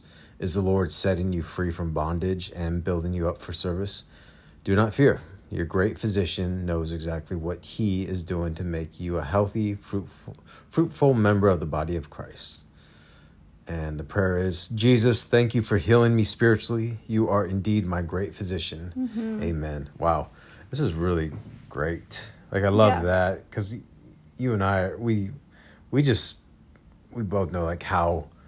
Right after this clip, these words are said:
Speaker 1: beautiful our bodies were designed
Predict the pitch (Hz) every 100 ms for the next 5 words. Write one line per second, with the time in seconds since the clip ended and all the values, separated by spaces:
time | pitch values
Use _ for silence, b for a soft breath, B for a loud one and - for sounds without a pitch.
0 | b b b b b - - - - -
1 | 107 123 131 113 107 92 80 80 87 80
2 | 78 71 71 76 78 76 76